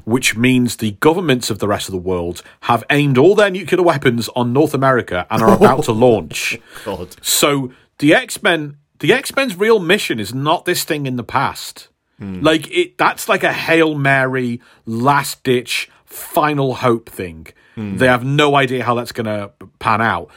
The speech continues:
Speaker 2: It's like
Speaker 1: The
Speaker 2: a,
Speaker 1: fu-
Speaker 2: they've shot in the dark, basically.
Speaker 1: Yeah,
Speaker 2: Yeah.
Speaker 1: the, the future X-Men have got to stop the Sentinels from launching. That's their kind of real mission.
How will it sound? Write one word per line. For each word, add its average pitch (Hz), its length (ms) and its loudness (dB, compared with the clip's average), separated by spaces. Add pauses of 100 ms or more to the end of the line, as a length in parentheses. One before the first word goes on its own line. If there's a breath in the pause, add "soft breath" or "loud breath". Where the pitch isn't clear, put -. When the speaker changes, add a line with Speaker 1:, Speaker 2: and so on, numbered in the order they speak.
(180 soft breath)
Speaker 2:
It's 117 180 -6
like 123 140 4
Speaker 1:
The 123 80 0
Speaker 2:
a, 107 180 4
Speaker 1:
fu- 92 60 -14
Speaker 2:
they've 110 320 -4
shot 120 220 0
in 107 40 -10
the 101 80 -6
dark, 98 460 -4
basically. 85 500 -12
Speaker 1:
Yeah, 92 40 0 (200)
Speaker 2:
Yeah. - 40 -8 (100)
Speaker 1:
the, 135 240 4
the 131 100 0
future 190 480 0
X-Men 110 540 -2 (380 soft breath)
have 127 220 -6
got 147 220 0
to 151 80 -4
stop - 360 -2
the 120 80 -8
Sentinels 123 440 -4
from 101 180 -8
launching. 113 580 -4
That's 110 260 -4
their 101 280 -4
kind 104 260 -8
of 95 180 -10
real 95 420 -6
mission. 101 420 -8